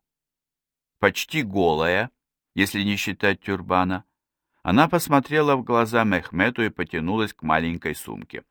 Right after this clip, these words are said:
Он опустил взгляд. «Анна, не надо». «Ты хотел поговорить со мной»,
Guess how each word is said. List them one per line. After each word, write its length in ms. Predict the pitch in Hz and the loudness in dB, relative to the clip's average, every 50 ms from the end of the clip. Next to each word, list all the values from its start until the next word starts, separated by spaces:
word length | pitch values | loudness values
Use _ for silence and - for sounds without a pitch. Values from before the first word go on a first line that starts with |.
| _ _ _ _ _ _ _ _ _ _ _ _ _ _ _ _ _ _ _ | _ _ _ _ _ _ _ _ _ _ _ _ _ _ _ _ _ _ _
Он 220 | 95 98 101 107 | 4 4 6 6
опустил 680 | 107 95 - 104 92 85 - _ _ 95 92 92 90 87 | 4 2 0 -4 -4 -4 -6 _ _ 0 0 0 0 -2
взгляд. 640 | 90 82 - - 67 67 69 64 - _ _ _ _ _ _ _ _ _ _ _ _ _ _ _ _ _ _ _ _ _ _ _ _ | -6 -12 -12 -12 -10 -8 -8 -8 -8 _ _ _ _ _ _ _ _ _ _ _ _ _ _ _ _ _ _ _ _ _ _ _ _
«Анна, 640 | 80 82 87 87 80 76 69 64 60 58 53 - _ _ _ _ _ _ _ _ _ _ _ _ _ _ _ _ _ _ _ _ _ _ _ _ | 4 6 6 6 4 0 -6 -8 -10 -12 -14 -16 _ _ _ _ _ _ _ _ _ _ _ _ _ _ _ _ _ _ _ _ _ _ _ _
не 280 | 78 85 87 92 98 | -4 0 2 4 4
надо». 600 | 107 107 101 87 80 78 71 65 58 69 76 71 _ _ _ _ _ _ _ _ _ _ _ _ _ _ _ _ _ _ _ _ _ _ _ | 4 2 2 2 0 0 -4 -6 -10 -10 -10 -10 _ _ _ _ _ _ _ _ _ _ _ _ _ _ _ _ _ _ _ _ _ _ _
«Ты 140 | - 151 156 | 2 2 4
хотел 440 | - 190 185 175 - 202 190 190 | 4 2 2 4 2 2 2 2
поговорить 680 | 185 _ 196 190 175 196 196 208 226 240 254 240 - - | 2 _ -4 -2 -2 -2 -2 0 -2 0 0 -2 -2 -4
со 200 | - - 92 87 | -8 -4 -4 -2
мной», 420 | 85 85 85 85 85 87 90 - | -2 -2 -2 -2 -2 -2 -4 -8